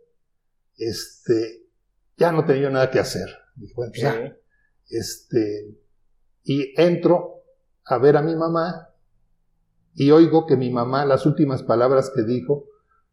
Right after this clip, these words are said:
Speaker 1: dijo, "Déjenme, ya déjenme". Y entonces les digo a mis tías y a mis hermanas, "Salgan, yo ya no tengo que hacer nada, yo la cuido". Se salieron, pues,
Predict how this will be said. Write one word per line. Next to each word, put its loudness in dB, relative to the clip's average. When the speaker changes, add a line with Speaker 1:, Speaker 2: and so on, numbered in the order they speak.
Speaker 1:
dijo, 0
"Déjenme, 0
ya 4
déjenme". -2
Y -2
entonces 0
les 0
digo 2
a 0
mis -6
tías 2
y 0
a -4
mis -12
hermanas, -6
"Salgan, -4
yo -4
ya -2
no -10
tengo -12
que -6
hacer -6
nada, -10
yo 0
la -8
cuido". -6
Se 4
salieron, 6
pues, 4